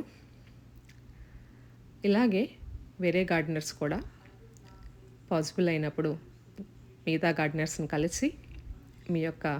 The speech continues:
వాల్యుబుల్ సజెషన్స్, ఇన్‌పుట్స్ షేర్ చేసుకోవాలని కోరుకుంటున్నాము. ఫైనల్‌గా మేము హార్వెస్ట్ చేసిన, ఇది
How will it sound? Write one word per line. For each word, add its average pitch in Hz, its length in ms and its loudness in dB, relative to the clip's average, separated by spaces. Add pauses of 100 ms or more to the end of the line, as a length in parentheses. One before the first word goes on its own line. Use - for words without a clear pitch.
(460)
వాల్యుబుల్ 170 460 2 (2000)
సజెషన్స్, 165 560 0 (140)
ఇన్‌పుట్స్ 160 500 -2 (320)
షేర్ 156 280 4
చేసుకోవాలని 156 560 0
కోరుకుంటున్నాము. 151 720 0 (1120)
ఫైనల్‌గా 196 460 6 (800)
మేము 180 240 2
హార్వెస్ట్ 170 380 0
చేసిన, 165 240 0 (1400)
ఇది 190 120 4